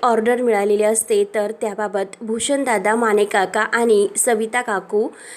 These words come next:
हे सामानाची यादी बनवत असतात आणि सर्वांनी मिळून त्यांना ते काम पूर्ण करायचे असते, म्हणून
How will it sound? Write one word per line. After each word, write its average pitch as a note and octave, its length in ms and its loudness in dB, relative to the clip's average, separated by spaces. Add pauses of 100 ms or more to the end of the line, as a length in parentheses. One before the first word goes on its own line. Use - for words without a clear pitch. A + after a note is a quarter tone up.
(160)
हे B3 260 4 (220)
सामानाची C#4 600 0
यादी A3+ 240 0
बनवत G#3+ 340 -2
असतात A3 360 -2 (140)
आणि B3+ 220 0
सर्वांनी D4+ 540 4
मिळून B3+ 380 4
त्यांना B3 440 2
ते A3 340 4 (320)
काम B3 200 2
पूर्ण B3 320 0
करायचे G3+ 440 2
असते, A3 280 2
म्हणून A#3+ 480 2